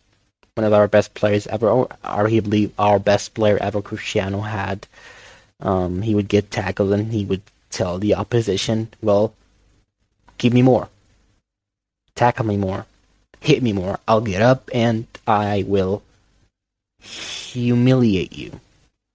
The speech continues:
Um, which is nice to see. Um, Benzema for me was,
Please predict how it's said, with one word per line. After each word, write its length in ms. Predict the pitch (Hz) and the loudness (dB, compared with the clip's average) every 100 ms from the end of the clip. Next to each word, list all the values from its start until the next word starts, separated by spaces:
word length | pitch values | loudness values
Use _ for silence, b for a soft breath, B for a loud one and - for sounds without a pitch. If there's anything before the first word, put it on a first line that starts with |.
| _ _ _ _ - B B B B B B B B B B _ - | _ _ _ _ -20 B B B B B B B B B B _ 0
Um, 560 | 113 117 120 120 120 - - _ _ _ _ _ - | 2 4 4 2 0 -6 -16 _ _ _ _ _ -4
which 140 | 127 | -2
is 80 | 117 | 2
nice 160 | 127 110 | 2 2
to 60 | |
see. 200 | - - - _ _ _ _ _ _ _ _ _ - _ _ _ - _ _ - | -4 -10 -12 _ _ _ _ _ _ _ _ _ -20 _ _ _ -20 _ _ -4
Um, 320 | 135 139 135 | 0 2 2
Benzema 600 | 123 127 135 156 156 151 | 4 4 4 6 6 4
for 140 | 135 131 | 2 0
me 180 | 131 131 | 2 2
was, 420 | 117 - - | 2 -2 -12